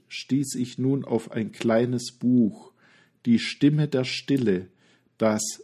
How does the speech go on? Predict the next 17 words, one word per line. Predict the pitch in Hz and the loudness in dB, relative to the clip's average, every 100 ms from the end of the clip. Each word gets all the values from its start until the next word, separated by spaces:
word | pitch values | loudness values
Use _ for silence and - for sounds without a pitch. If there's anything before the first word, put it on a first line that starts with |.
| - | -8
sechs | - 139 160 - - | 0 0 0 -8 -2
glorreiche | 123 139 156 139 123 123 127 | 2 4 2 0 -2 0 -4
Tugenden | - 165 165 123 95 87 80 | 0 0 2 0 0 -6 -8
aufzählt. | 87 90 - - - - 90 87 - - _ _ _ _ _ _ 139 | -6 -6 -8 -16 -12 -8 -8 -10 -14 -20 _ _ _ _ _ _ 0
Diese | 165 - 156 | 0 2 0
Gedanken | 135 127 113 127 151 160 151 151 | 0 2 4 4 0 -4 -6 -6
sagen | - 117 113 120 117 113 | -4 0 0 0 -4 -2
mir | 113 104 | 0 0
zu, | - - 117 113 123 127 _ _ - | -4 -4 0 0 -2 -6 _ _ -6
und | 123 123 | -4 -2
ich | 127 - | -4 -2
hätte | 127 135 | 0 0
gerne | 131 120 113 127 123 | 0 0 0 2 0
mehr | 120 139 139 | 0 0 0
darüber | 110 95 107 98 92 76 | -2 -2 -2 -2 -4 -6
erfahren. | 90 - 104 95 82 - 80 - _ _ _ _ _ | -8 -6 -4 -4 -6 -12 -20 -20 _ _ _ _ _
Stellungnahme. | - - 143 143 127 104 90 85 85 85 82 | -12 0 4 6 6 4 0 0 -4 -8 -12